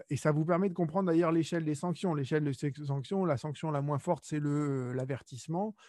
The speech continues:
Après, vous avez la mise à pied où vous dites au salarié, « Tu restes à la maison et, euh, tu, euh, tu seras pas payé. » Euh, après, il y a la modification du contrat de travail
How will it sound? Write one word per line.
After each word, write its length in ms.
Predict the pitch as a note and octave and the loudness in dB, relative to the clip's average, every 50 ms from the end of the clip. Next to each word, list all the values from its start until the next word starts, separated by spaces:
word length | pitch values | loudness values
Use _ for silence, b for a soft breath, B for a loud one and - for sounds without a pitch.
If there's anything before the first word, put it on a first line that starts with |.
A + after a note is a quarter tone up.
| B B | B B
Après, 280 | - C#3+ - - F#3 F3 | -8 -8 -4 -2 -2 -2
vous 160 | D3+ C#3+ C3+ | 0 0 -2
avez 180 | C#3 C3+ C#3+ C#3 | -2 0 0 0
la 100 | C3 C3 | 0 0
mise 200 | C#3+ D3 C3+ D3+ | -2 -2 0 0
à 80 | C#3+ | -2
pied 260 | C3+ - - E3+ E3 D#3 | -2 -2 -2 0 0 0
où 60 | C3+ | 0
vous 140 | B2 C3 B2+ | -4 -8 -10
dites 180 | C3 C#3+ - | -10 -8 -8
au 60 | D#3 | -6
salarié, « 500 | B2 - D3 C#3+ C#3+ C3+ D3 D3 C#3+ C3 - | -4 -4 -2 -2 -2 -2 -2 -2 -4 -4 -6
Tu 160 | - - F#3+ | -4 -4 -2
restes 260 | F3+ F#3 F#3 D3+ - F3 | 0 0 0 0 0 0
à 60 | D#3 | 0
la 120 | D3+ D3+ | 0 0
maison 420 | D#3 D#3+ D#3 D3 D#3 D#3 D#3 D3 C#3 b b b b b _ _ - | 0 0 0 0 -2 -2 -2 -4 -6 b b b b b _ _ -6
et, 240 | D#3+ D#3+ D#3+ D#3 D3 | -2 -2 0 0 -2
euh, 380 | C#3 C3 C3 C3 B2+ B2 B2+ B2+ - | -2 -4 -4 -6 -6 -8 -8 -10 -12
tu, 340 | - - - D3+ D3 C#3 C3+ | -14 -12 -8 -6 -4 -4 -4
euh, 540 | B2+ B2 A#2+ B2 B2 B2+ B2+ B2+ B2+ B2+ B2+ - | -4 -6 -6 -8 -10 -10 -12 -12 -14 -14 -16 -18
tu 100 | - C3+ | -18 -14
seras 160 | - - C#3 | -12 -10 -10
pas 120 | - B2+ | -8 -10
payé. » 400 | A#2+ - C3 C3 D3 F3 G#3 G#3+ b b b b b b _ - | -10 -10 -6 -2 0 0 0 -2 b b b b b b _ -10
Euh, 220 | D3+ C3+ C3 C3+ - - | -8 -6 -6 -8 -6 -6
après, 260 | D3+ - - - E3+ | -6 -4 -2 -2 -2
il 60 | D#3+ | 0
y 40 | D3 | 0
a 40 | C3 | 0
la 100 | C3+ D3+ | 0 2
modification 580 | E3+ F3 E3 D#3+ C#3+ E3 - E3 C#3+ - D#3+ | 0 0 0 -4 -6 -4 -2 -2 -2 -2 -4
du 120 | D3+ C#3+ C#3 | -8 -8 -8
contrat 260 | - C#3 - - C3+ | -10 -10 -10 -10 -12
de 60 | - | -12
travail 540 | - - C3+ C3 C3 C#3+ E3 G3 A3+ A3 | -10 -8 -6 -4 -4 -2 -2 -2 -4 -6